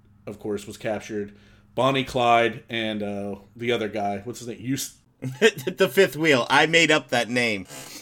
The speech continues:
Speaker 2: I made up Usid. <laughs>
Speaker 1: Yeah, yeah, I just wanna call him that now.
Speaker 2: <laughs> Okay, yep, Usid. There's his name.
Speaker 1: <laughs> Of course, they all escaped on foot this time. At this point is actually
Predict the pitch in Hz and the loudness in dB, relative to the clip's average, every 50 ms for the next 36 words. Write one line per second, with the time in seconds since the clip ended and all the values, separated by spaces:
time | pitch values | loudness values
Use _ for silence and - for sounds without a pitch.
0 | - _ - - 135 151 160 175 180 185 185 180 180 175 135 147 151 151 147 139 | -20 _ -6 -2 -2 0 2 4 4 4 6 6 6 4 4 4 4 4 4 4
1 | - 127 117 107 95 - _ _ - 156 147 131 - - 147 175 220 190 - - | 2 -2 -2 -2 -4 -8 _ _ -12 -12 -10 -10 -6 2 8 10 10 10 8 6
2 | - 214 190 - 202 196 156 123 123 131 139 143 151 - 170 165 143 123 - 135 | 2 2 4 8 10 10 10 10 6 4 4 4 2 0 0 0 0 0 0 0
3 | 131 127 120 113 107 101 110 - 110 101 101 98 - - - 127 131 - - - | 0 0 0 -2 -4 -6 -8 -8 -8 -8 -8 -8 -10 -8 -10 -8 -6 -6 -6 -6
4 | 135 165 143 127 127 147 170 170 - 127 139 170 175 175 - 135 104 85 - - | 0 0 0 0 2 0 -2 0 0 -4 -2 -2 -2 -2 0 -2 -2 -2 -4 -6
5 | - 95 101 104 107 - 196 - 113 120 110 123 127 - - - - - - - | -4 0 0 2 4 4 4 4 4 0 0 0 0 0 -2 -4 -4 -4 -12 -14
6 | - - - - - 170 151 - 170 156 143 - - 147 139 139 139 139 131 123 | -16 -16 -16 -6 -4 -2 0 2 2 2 2 2 4 6 6 6 6 6 4 2
7 | - - - 120 123 135 135 - - - - 123 117 110 - - 131 131 143 - | 0 -2 0 0 0 0 -2 -4 -14 -12 -8 -6 -6 -6 -6 -4 -4 -4 -2 -2
8 | 156 156 - - 170 160 160 160 170 156 _ _ - - 156 156 - - 170 202 | -4 -8 -8 -8 -8 -8 -8 -8 -8 -10 _ _ -2 2 2 2 4 8 8 8
9 | 202 - - - 185 165 147 131 120 - - 131 127 135 143 143 139 - 147 139 | 8 6 0 0 0 0 2 0 0 -2 -2 -2 -2 0 -2 -2 -2 -4 -4 -2
10 | 131 127 127 123 123 | -2 -2 -4 -4 -8